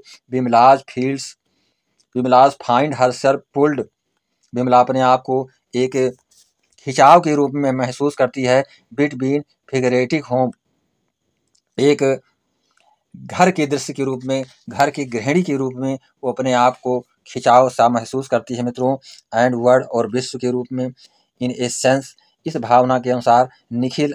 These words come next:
and his practical approach, निखिल और उसका जो व्यक्तित्व है, to things represents the familiarity of home, एक पारिवारिक, एक ऐसा घर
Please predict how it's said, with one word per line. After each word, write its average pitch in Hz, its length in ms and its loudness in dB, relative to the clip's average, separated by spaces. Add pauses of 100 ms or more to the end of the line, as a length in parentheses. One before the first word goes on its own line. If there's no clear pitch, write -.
and 127 220 0
his 127 200 -2 (380)
practical 123 400 0 (140)
approach, 123 420 -4 (560)
निखिल 135 260 -2
और 123 240 -2
उसका 120 260 0
जो 120 180 -2
व्यक्तित्व 117 500 -6
है, 123 220 -2 (800)
to 131 100 -2
things 139 380 -6
represents 127 540 0 (580)
the 120 140 4 (100)
familiarity 123 680 0 (280)
of 117 140 4 (120)
home, 131 180 -2 (260)
एक 123 220 -4
पारिवारिक, 120 720 4 (520)
एक 123 380 0 (220)
ऐसा 123 320 4
घर 135 260 0